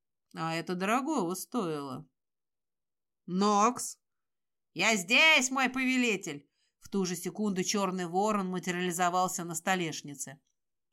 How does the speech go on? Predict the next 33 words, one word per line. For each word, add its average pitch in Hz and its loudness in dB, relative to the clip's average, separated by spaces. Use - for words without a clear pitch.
"Понаблюдай 220 4
за 202 2
принцессой 214 2
Авророй 202 2
и 220 6
выведай 247 6
сплетни 190 2
у 180 0
ее 175 2
слуг, 165 -6
но 220 4
так, 240 4
чтобы 208 2
она 214 4
даже 214 2
не 226 4
догадалась 214 2
о 160 -4
твоем 160 -4
присутствии. 156 -8
Не 156 -8
хватало 156 -2
еще 143 -4
скандала. 151 -6
Но 240 6
после 240 4
того, 233 6
как 202 4
ты 226 4
расскажешь 202 2
новости". 156 -4
"Слушаюсь, 254 4
господин". 190 -2